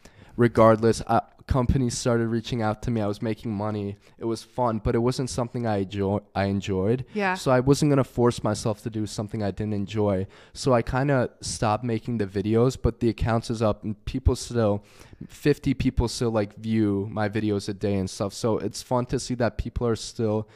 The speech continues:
Speaker 1: viewing and liking my videos. But
Speaker 2: Yeah.
Speaker 1: I think it was a really cool thing that I had that was going on.
Speaker 2: Okay. You know, I, I think that I, I'm almost fifty years old. <laughs>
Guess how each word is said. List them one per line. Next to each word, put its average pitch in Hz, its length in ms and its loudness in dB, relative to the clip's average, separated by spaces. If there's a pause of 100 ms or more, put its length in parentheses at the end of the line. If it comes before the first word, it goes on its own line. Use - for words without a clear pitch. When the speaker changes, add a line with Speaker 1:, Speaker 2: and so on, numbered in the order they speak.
(260)
Speaker 1:
viewing 107 460 0
and 101 140 -4
liking 98 320 -8
my 92 160 -4
videos. 104 580 -2 (180)
But 196 80 -10
Speaker 2:
Yeah. 156 120 0
Speaker 1:
I 113 60 4
think 127 240 -4
it 147 40 2
was 139 120 0
a 135 80 2
really 113 340 -2
cool 110 280 -4
thing 104 260 -8
that 101 140 -2
I 98 80 -4
had 95 260 -6 (240)
that 107 120 -2
was 95 180 -2
going 92 320 -6
on. 90 320 -12 (680)
Speaker 2:
Okay. 190 480 -2 (200)
You 208 100 -6
know, 208 100 -2
I, 185 180 0 (220)
I 185 180 -2
think 202 320 -6
that 196 260 -4
I, 175 440 -4
I'm 165 140 -6
almost 185 300 -6
fifty 196 220 -8
years 175 220 -10
old. 147 340 -14
<laughs> - 60 -4